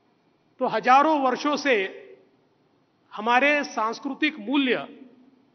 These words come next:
जहां से प्रेरणा पाते हैं, वो हमारी रामायण है, जिसने भारत को एक दुनिया की सबसे पुरानी सभ्यता के रूप में,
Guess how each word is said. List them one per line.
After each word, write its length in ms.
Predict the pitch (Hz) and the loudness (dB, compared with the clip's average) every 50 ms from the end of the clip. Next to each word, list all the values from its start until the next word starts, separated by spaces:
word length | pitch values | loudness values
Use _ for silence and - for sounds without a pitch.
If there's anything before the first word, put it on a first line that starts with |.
| _ _ _ _ _ _ _ _ _ _ _ _ _ _ _ _ | _ _ _ _ _ _ _ _ _ _ _ _ _ _ _ _
जहां 280 | 143 - 190 214 262 269 | -8 -4 0 2 2 0
से 180 | - 294 285 | 2 0 -4
प्रेरणा 400 | 269 - 254 247 247 269 294 330 | -4 -2 -2 0 2 4 4 4
पाते 340 | 311 311 277 240 - - 240 | 4 6 4 2 2 2 -4
हैं, 480 | 190 185 175 147 - - - - - _ _ _ _ _ _ _ _ _ _ _ _ _ _ - | -4 -4 -4 -8 -8 -12 -18 -20 -20 _ _ _ _ _ _ _ _ _ _ _ _ _ _ -8
वो 140 | 165 247 285 | -2 0 0
हमारी 340 | 220 247 247 254 247 262 254 | 2 2 2 2 2 2 2
रामायण 420 | 220 196 202 202 208 196 190 185 | 2 2 2 2 2 2 2 0
है, 200 | 165 - 156 143 - - - _ _ _ _ _ _ _ _ _ _ _ _ _ _ _ _ _ _ _ _ | -4 -8 -12 -16 -16 -20 -20 _ _ _ _ _ _ _ _ _ _ _ _ _ _ _ _ _ _ _ _
जिसने 500 | 139 208 240 - 277 277 302 302 302 294 294 302 - - - - - _ _ _ _ _ _ _ _ _ _ _ _ _ _ - | -14 -12 -10 -6 0 2 4 4 4 2 0 -4 -10 -18 -20 -20 -20 _ _ _ _ _ _ _ _ _ _ _ _ _ _ -14
भारत 360 | - - 220 226 269 311 302 311 | -2 2 4 6 6 6 4 2
को 400 | - 294 262 202 185 196 - - - - - - - - _ _ _ _ _ _ _ _ _ _ _ _ _ _ - | -2 -2 0 0 -2 -4 -8 -14 -20 -20 -20 -20 -20 -20 _ _ _ _ _ _ _ _ _ _ _ _ _ _ 0
एक 200 | 233 277 285 285 - 311 311 294 285 - - - - - - - - _ _ _ | 0 0 0 0 0 0 2 2 0 -2 -8 -18 -20 -20 -20 -20 -20 _ _ _
दुनिया 360 | 156 226 233 262 277 285 277 | -12 -8 -4 0 4 4 4
की 240 | 262 269 285 311 330 | 4 4 -2 -2 -2
सबसे 540 | - - - 277 233 - - - - 302 311 | -2 -4 -8 -8 -8 -8 -10 -8 -4 -4 -4
पुरानी 520 | 311 311 277 262 262 262 269 277 302 320 | -4 -4 -6 -2 0 0 0 2 0 -2
सभ्यता 540 | 302 311 269 233 185 165 240 269 285 285 285 | -4 -4 -8 -10 -6 -4 -4 -2 0 0 0
के 120 | 285 285 294 | 0 -2 -6
रूप 240 | 277 269 262 269 254 | -6 -6 -8 -4 -2
में, 180 | 262 247 220 | 0 0 0